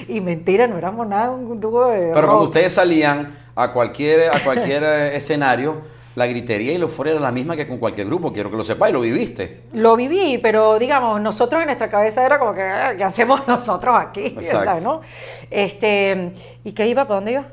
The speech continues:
Speaker 2: La parte de cuando salías con alguien que como eras una mujer independiente, dejabas que
Speaker 1: Ah,
Speaker 2: pagara,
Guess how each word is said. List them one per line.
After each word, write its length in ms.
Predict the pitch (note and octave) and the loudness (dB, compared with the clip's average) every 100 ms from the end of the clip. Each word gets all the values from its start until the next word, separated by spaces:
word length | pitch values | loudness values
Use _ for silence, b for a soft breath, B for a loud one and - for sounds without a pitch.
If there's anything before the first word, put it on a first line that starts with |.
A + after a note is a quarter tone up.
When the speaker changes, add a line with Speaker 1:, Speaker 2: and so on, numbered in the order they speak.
| - - b b b b b - | -20 -20 b b b b b -10
Speaker 2:
La 180 | - B2 | 0 0
parte 300 | C3 B2 D#3 | 2 2 4
de 160 | D#3 D#3 | 4 4
cuando 520 | D3+ C3+ C3+ C3+ C3+ | 2 0 0 -2 -4
salías 360 | - B2+ C3 B2 | -2 -2 0 -4
con 200 | D#3 D3+ | -2 2
alguien 380 | D3 D3+ E3 | 2 0 -4
que 180 | D#3+ C3+ | -4 -6
como 220 | - A#2+ | -6 -2
eras 160 | A#2 A#2 | 0 0
una 180 | D3 D3 | -4 -6
mujer 300 | C#3+ D#3 D#3 | -4 -4 -2
independiente, 540 | D#3 D#3+ D#3+ D#3+ D#3+ | -4 -2 -2 -2 0
dejabas 240 | C#3+ B2+ B2+ | 0 0 2
que 80 | |
Speaker 1:
Ah, 100 | G#3+ | 4
Speaker 2:
pagara, 80 | G#3+ | 6